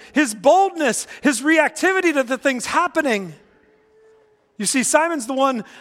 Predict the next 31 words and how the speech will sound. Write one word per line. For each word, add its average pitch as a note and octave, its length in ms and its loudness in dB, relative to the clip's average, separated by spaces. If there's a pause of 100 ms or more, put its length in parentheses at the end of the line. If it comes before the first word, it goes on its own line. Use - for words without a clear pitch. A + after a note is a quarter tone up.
that B3 160 4
we D#4+ 140 2
love F4 180 4
to E4 100 -6
tell C#4+ 280 2
Simon's C#4+ 420 -2
stories, C#4 640 0
but A#3+ 160 2
we're C#4 120 0
glad C#4+ 240 2
we C4+ 100 -4
didn't B3+ 160 -2
have B3 180 0
to G#3 180 -4 (140)
ever A3 160 2
have G#3 120 2
to F3 100 -4
le-, G3+ 360 -4 (160)
live G3+ 580 0 (220)
Simon's F3 400 0
stories. - 560 -14 (1900)
Jesus G#3 300 -2
gathers F#3 560 -2
the F3 100 -12
disciples F3 480 -4
around E3+ 460 -2 (160)
after F3+ 280 -4
he E3+ 80 -4
teaches F#3 380 -4
one E3+ 180 0
day. E3 280 -2